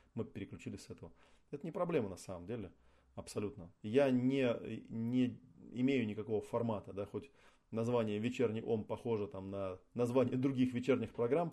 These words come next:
это не значит, что я придерживаюсь какого-то формата. Формата у меня нет, я в основном просто отвечаю на вопросы и, э, рассказываю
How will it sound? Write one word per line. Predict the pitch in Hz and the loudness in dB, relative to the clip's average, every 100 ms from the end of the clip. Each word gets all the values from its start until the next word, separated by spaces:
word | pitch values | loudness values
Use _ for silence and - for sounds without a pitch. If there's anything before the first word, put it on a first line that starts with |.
| - - - - | -6 -20 -12 -6
это | 117 | -2
не | 117 113 | 0 0
значит, | 107 139 117 | 2 2 0
что | - - | -6 0
я | 110 | 0
придерживаюсь | 113 107 101 123 113 | 0 -2 0 2 0
какого-то | - - 113 107 | -6 -6 -4 -4
формата. | - 113 110 90 - | -2 -2 0 -4 -8
Формата | - 120 185 185 | -2 2 2 0
у | 147 | -2
меня | 147 | 0
нет, | 175 202 - - | 2 0 -2 -10
я | 113 123 | 0 0
в | |
основном | 107 123 151 | 0 -2 -2
просто | 127 110 - | 0 -2 -2
отвечаю | 104 120 123 120 | -6 -4 -2 0
на | 113 | 2
вопросы | 123 127 180 - 92 _ - - - - _ | 0 0 -4 -4 -12 _ -20 -20 -20 -20 _
и, | 127 143 139 - - - _ _ _ _ _ - - - | 2 4 4 0 -4 -20 _ _ _ _ _ -18 -18 -14
э, | 120 117 113 110 107 104 | -10 -4 0 2 2 4
рассказываю | 120 127 165 151 131 113 104 101 | 4 6 8 8 6 2 -2 -4